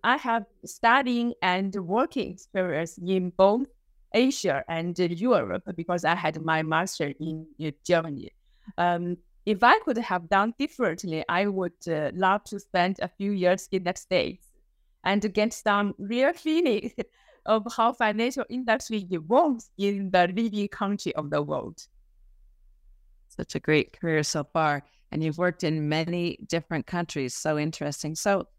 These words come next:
Speaker 2: how important have networks and connections been in building your career in the payments landscape?
Speaker 1: Mm. Uh, that is very important. Swift is also the network. So, um, through my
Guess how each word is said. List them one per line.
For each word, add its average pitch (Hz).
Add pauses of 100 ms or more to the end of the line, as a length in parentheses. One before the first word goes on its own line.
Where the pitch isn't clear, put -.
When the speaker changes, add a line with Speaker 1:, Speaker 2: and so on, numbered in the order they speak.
(300)
Speaker 2:
how 160
important 220
have 190
networks 170 (100)
and 156
connections 151
been 135
in 135 (340)
building 151
your 131
career 135
in 131
the 127
payments 123
landscape? - (960)
Speaker 1:
Mm. 190 (480)
Uh, 175 (320)
that 220
is 240
very 185
important. 160
Swift 247
is 180
also 180
the 143
network. 156 (680)
So, 185
um, 185
through 254
my 254